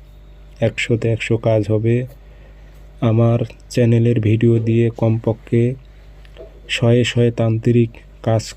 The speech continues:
করে দিতেছে অন্য কারো, রোগীদের কাজ করে দিতেছে আমার চ্যানেলের তাবিজ দি-, দিয়ে। তারা আমার সঙ্গে যোগাযোগ করে।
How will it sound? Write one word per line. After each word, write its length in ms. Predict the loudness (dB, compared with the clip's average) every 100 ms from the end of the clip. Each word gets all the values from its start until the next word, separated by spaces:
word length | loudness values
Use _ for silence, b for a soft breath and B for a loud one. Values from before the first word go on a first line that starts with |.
| -2
করে 260 | 2 2
দিতেছে 420 | 2 0 0 0 -2 0
অন্য 300 | 0 2 0
কারো, 280 | 0 -2 -4 -10 -20 -20 B B B B -2
রোগীদের 440 | 2 2 2 0 -2
কাজ 260 | -2 -2
করে 260 | 0 2 2
দিতেছে 480 | 0 -2 -4 -6 -4
আমার 220 | 0 0
চ্যানেলের 480 | 0 0 0 0 0 -4 -8
তাবিজ 420 | -2 2 2 0 -2
দি-, 580 | -14 -20 -20 -4 0
দিয়ে। 280 | 2 2 -2 -6 -16 B B B B B -4
তারা 200 | 0 0
আমার 140 | 0
সঙ্গে 280 | -2 0 0
যোগাযোগ 360 | 2 2 2 0
করে। 360 | 0 0 0 -4